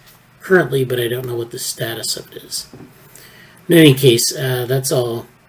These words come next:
we'll talk about maybe next week.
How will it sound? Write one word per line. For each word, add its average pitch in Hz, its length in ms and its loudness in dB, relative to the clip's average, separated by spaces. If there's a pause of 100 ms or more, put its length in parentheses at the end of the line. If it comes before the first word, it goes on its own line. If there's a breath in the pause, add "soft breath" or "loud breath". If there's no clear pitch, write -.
(720)
we'll - 260 -16
talk - 220 -10
about 117 300 -10
maybe 117 160 -4
next 107 320 -12
week. - 300 -18